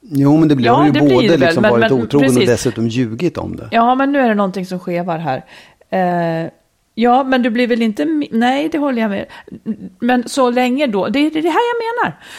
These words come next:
Speaker 2: Så, så länge du då har sluppit uttala lögnen så tycker du att det är mer okej att
Speaker 1: Nej,
Speaker 2: vara otrogen?
Speaker 1: jag, nej, nej, jag tycker inte att det är okej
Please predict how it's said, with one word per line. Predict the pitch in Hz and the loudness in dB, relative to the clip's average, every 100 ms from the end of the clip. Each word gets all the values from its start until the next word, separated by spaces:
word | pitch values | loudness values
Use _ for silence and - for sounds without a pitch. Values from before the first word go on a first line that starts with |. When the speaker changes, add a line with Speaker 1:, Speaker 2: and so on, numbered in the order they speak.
| - | -12
Speaker 2:
Så, | - 233 - | -8 -8 -8
så | - | -4
länge | 277 277 277 415 | 0 0 0 -2
du | 294 254 | -2 0
då | 220 | 0
har | 214 | 0
sluppit | 208 214 208 214 | -2 -4 -2 -4
uttala | 202 190 220 202 202 | -4 -6 -4 -2 -2
lögnen | 233 381 294 127 117 | 0 -2 -2 -4 -6
så | 175 | -6
tycker | 180 185 190 | -6 -6 -4
du | 170 | -4
att | 170 | -4
det | 165 | -4
är | |
mer | 165 160 151 | -4 -4 -6
okej | - 392 302 | -4 -2 0
att | 156 | 2
Speaker 1:
Nej, | 175 | 2
Speaker 2:
vara | 196 | 0
otrogen? | - - 247 | -2 -4 -4
Speaker 1:
jag, | 143 - - | -4 -6 -6
nej, | 170 160 175 | -2 0 2
nej, | 202 127 | 2 0
jag | 131 | -2
tycker | 190 185 | -4 -4
inte | 208 151 | -2 -2
att | 120 | 0
det | |
är | 127 | -2
okej | - 113 107 | -2 -2 -2